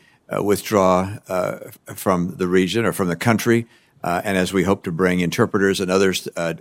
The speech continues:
from Afghanistan ba-, into the U S. Uh, it, it, he, he has allowed his military or has in-,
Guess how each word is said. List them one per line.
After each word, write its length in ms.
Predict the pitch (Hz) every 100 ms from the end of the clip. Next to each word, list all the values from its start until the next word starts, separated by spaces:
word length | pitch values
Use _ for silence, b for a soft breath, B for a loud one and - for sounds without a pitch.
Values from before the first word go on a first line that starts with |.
| - -
from 380 | - 98 85 85
Afghanistan 680 | 92 85 104 95 - 90 85
ba-, 240 | 90 - -
into 140 | 95 87
the 120 | 90
U 220 | 90 92
S. 240 | 92 92 b b b _
Uh, 200 | - 85 78
it, 140 | - -
it, 120 | - -
he, 280 | - 104 95 -
he 200 | 110 101
has 220 | 98 90
allowed 280 | 92 90 92
his 120 | 87
military 560 | 98 95 - 92 90
or 140 | 98 85
has 180 | 82 -
in-, 180 | - 87